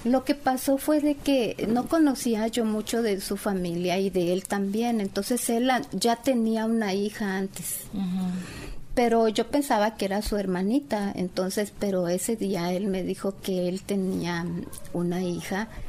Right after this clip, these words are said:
Speaker 2: ¿Tú no te enteraste que él tenía una hija hasta después,
Speaker 1: Sí.
Speaker 2: después? O sea, ya cuando ya eran novios.
Speaker 1: Sí.
Speaker 2: A pesar de que eran amigos.
Speaker 1: Éramos amigos, pero él era como un papá soltero.
Speaker 2: Ujú.
Speaker 1: A él le habían dejado su niña y él tenía a su niña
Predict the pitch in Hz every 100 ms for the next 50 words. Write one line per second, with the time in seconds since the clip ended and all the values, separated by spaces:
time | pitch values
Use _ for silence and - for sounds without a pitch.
0 | - - - 254 277 285 233 226 214 208
1 | 240 233 220 220 214 208 208 190 180 208
2 | 208 - 180 180 - - - 226 233 240
3 | 220 233 233 208 254 233 202 190 196 196
4 | 214 202 190 185 190 185 226 269 170 -
5 | 233 233 214 - - 165 208 214 202 220
6 | 226 220 214 190 214 311 240 175 226 226
7 | 233 226 240 196 180 175 220 226 220 208
8 | 208 214 220 240 214 196 196 226 220 208
9 | - 220 208 170 147 151 - - - -
10 | - - - - - 202 190 180 196 208
11 | 214 240 240 220 214 220 220 220 190 202
12 | 233 - - 202 180 190 220 226 269 339
13 | 247 202 196 - 220 208 185 185 180 -
14 | 190 - - - 180